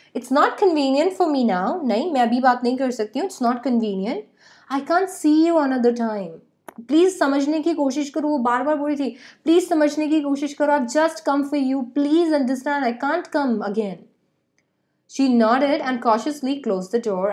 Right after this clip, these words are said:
as though no one inside the house should be disturbed। उन्होंने यूं किया बस, she was like very, very strange and cold reaction, she was like, like this and she closed the door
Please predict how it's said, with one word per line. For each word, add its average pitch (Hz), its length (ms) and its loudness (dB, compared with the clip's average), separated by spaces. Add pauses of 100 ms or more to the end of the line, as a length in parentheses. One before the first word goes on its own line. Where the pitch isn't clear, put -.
as 196 120 -2
though 202 280 -2
no 196 380 -2
one 320 80 2
inside 247 460 -2
the 220 100 -2
house 202 300 -6
should 185 220 -10
be 190 140 -8
disturbed। 156 580 -14 (540)
उन्होंने 247 260 0
यूं 247 260 0
किया 220 300 0
बस, 233 420 -2
she 269 100 -2
was 269 140 0
like 269 200 0 (100)
very, 294 600 4 (180)
very 285 400 -2
strange 254 420 -2
and 247 60 -2 (120)
cold 233 220 8
reaction, 214 420 -2
she 240 160 -6
was 220 140 -2
like, 214 120 -4 (580)
like 214 220 4
this 320 160 4 (160)
and 233 220 0
she 262 280 -2
closed 233 320 6
the 240 160 2
door 214 320 4